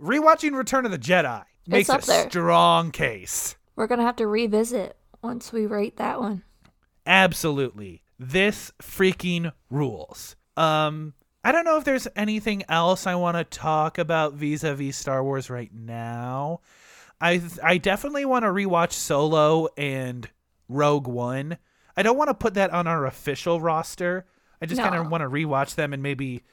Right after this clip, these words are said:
Speaker 1: I'll talk about it briefly.
Speaker 2: I definitely wanna watch both of those as well.
Speaker 1: And the way Star War-, I like Star Wars Rebels.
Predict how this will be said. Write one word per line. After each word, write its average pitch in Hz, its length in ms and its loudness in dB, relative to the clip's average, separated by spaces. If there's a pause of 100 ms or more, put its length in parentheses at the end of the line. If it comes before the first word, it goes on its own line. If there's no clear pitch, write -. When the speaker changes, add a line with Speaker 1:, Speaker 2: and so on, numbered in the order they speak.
(260)
Speaker 1:
I'll 139 200 2
talk 131 260 -4
about 131 240 -2
it 127 120 -6
briefly. 139 600 -6 (320)
Speaker 2:
I 285 80 -2
definitely 285 320 0
wanna 233 240 0
watch - 440 -4 (300)
both - 240 -4
of 214 100 -10
those - 260 -8
as 240 200 -16
well. - 340 -14 (440)
Speaker 1:
And 269 300 0 (140)
the 220 240 0
way 233 720 2 (260)
Star 185 540 2
War-, 190 360 0
I 202 140 6
like 254 220 2
Star 214 180 2
Wars 185 240 0
Rebels. - 520 -8